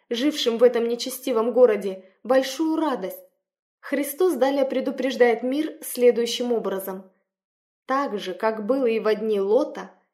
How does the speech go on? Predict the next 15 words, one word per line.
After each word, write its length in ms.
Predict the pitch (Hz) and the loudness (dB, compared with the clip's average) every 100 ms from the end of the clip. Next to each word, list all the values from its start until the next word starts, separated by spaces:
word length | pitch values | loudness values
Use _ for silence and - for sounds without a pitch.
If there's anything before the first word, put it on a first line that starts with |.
| _ - | _ -10
ели, 560 | 214 190 247 277 277 | -8 -4 -4 -2 -6
пили, 680 | 277 - 220 240 269 - - | -10 -6 -4 -4 -6 -12 -8
покупали, 680 | 233 226 233 233 226 254 262 | -6 -2 -4 -2 -2 -2 -4
продавали, 800 | 247 226 208 202 208 247 254 254 | -2 0 0 -2 -2 -2 -4 -8
садили, 640 | - 220 202 185 214 233 | -6 -4 -4 -4 -6 -6
строили. 800 | 254 - - 214 208 233 247 254 - _ _ - | -10 -8 0 0 2 0 -4 -8 -14 _ _ -6
Но 180 | 277 320 | -2 0
в 140 | 240 | -2
день, 320 | 220 320 359 | 0 0 0
в 100 | 339 | -4
который 400 | - 302 311 302 | -4 -2 -2 -2
Лот 280 | 294 302 302 | 0 -2 -4
вышел 420 | 233 294 - 240 | -2 -4 -2 -2
из 280 | - 240 233 | -2 -6 -6
Содома, 640 | - 240 240 320 214 190 | -2 -2 0 -2 -2 -8